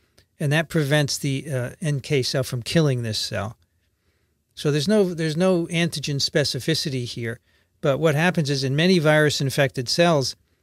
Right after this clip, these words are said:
uh, M H C molecules are downregulated because, as we'll see next time, M H C is a way that cytotoxic T cells will recognize an infected cell and kill it. So the, many antagonists, viral antagonists, downregulate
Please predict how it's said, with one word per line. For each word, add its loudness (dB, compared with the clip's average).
uh, -8
M -2
H -2
C -2
molecules 0
are 0
downregulated 0
because, -6
as 0
we'll 0
see -2
next -4
time, -4
M -2
H -4
C -2
is -2
a -4
way 0
that -4
cytotoxic -4
T 0
cells 0
will -6
recognize 0
an -4
infected -2
cell -4
and -6
kill 2
it. 0
So 2
the, 0
many 4
antagonists, 2
viral 2
antagonists, -2
downregulate 0